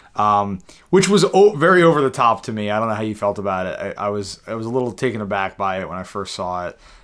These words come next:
Um, but I really like the scene that follows when he wakes up on the back of the bus,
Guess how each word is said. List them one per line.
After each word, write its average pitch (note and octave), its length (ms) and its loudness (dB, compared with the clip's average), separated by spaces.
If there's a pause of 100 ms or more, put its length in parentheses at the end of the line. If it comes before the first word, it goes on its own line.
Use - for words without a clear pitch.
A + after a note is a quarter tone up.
(160)
Um, F#2 340 -4
but A2+ 140 -2
I A2+ 40 0
really C#3+ 500 4
like C3+ 280 0
the A#2+ 80 -8
scene B2 360 -6
that F#2+ 140 -8
follows C#3+ 720 -2 (320)
when G#2 140 -8
he G#2+ 100 -8
wakes G#2+ 320 -4
up G#2 180 0
on G2+ 180 -4
the F#2+ 80 -6
back F#2+ 400 -6
of G2+ 120 -6
the F#2+ 80 -6
bus, A#2 540 -2